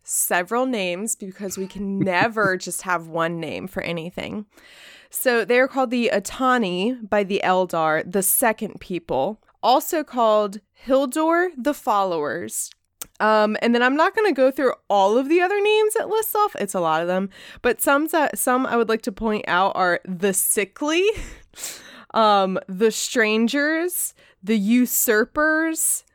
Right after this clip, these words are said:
Speaker 1: and the Self-Cursed. And the ni-, oh, and the Night Fearers. <laughs> So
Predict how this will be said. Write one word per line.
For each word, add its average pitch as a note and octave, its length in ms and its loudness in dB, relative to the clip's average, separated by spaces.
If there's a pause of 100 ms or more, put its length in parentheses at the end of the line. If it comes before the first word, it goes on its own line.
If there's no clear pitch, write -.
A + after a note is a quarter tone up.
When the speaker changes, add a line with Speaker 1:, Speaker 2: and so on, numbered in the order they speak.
(140)
Speaker 1:
and G#3 680 2 (120)
the G3+ 220 2
Self-Cursed. - 1500 -4 (880)
And A#3+ 180 4
the A3+ 60 6
ni-, A3+ 200 4
oh, A#3+ 180 6
and A#3 200 4
the G#3+ 60 4
Night G#3 420 2
Fearers. D3+ 920 -6
<laughs> - 60 -20 (880)
So A#3+ 760 0